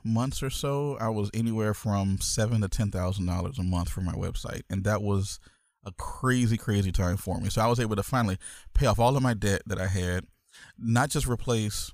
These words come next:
my wife's income, but I eventually replaced my income as well, created a nest egg, and then went ahead and quit my job. One of the hardest decisions that I've ever,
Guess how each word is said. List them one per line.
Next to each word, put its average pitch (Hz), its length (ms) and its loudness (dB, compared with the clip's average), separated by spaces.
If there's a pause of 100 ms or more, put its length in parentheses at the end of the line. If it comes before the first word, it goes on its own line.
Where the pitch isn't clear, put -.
my 101 100 -2
wife's 117 340 2
income, - 460 -4 (300)
but 110 80 2
I 113 60 4
eventually 113 360 0
replaced 98 380 2
my 101 180 2
income 92 340 -2
as 107 120 -8
well, - 320 0 (500)
created 110 400 0
a 131 80 0
nest 120 340 2
egg, - 360 -6 (520)
and 107 220 4
then 101 380 2 (840)
went 110 220 0
ahead 110 320 2
and 101 380 0
quit 123 240 0
my 117 100 -2
job. 107 420 -2 (140)
One 107 200 -2
of 107 60 0
the 98 80 0
hardest 120 640 0
decisions 104 640 0
that 95 100 2
I've 90 160 -2
ever, 92 300 -2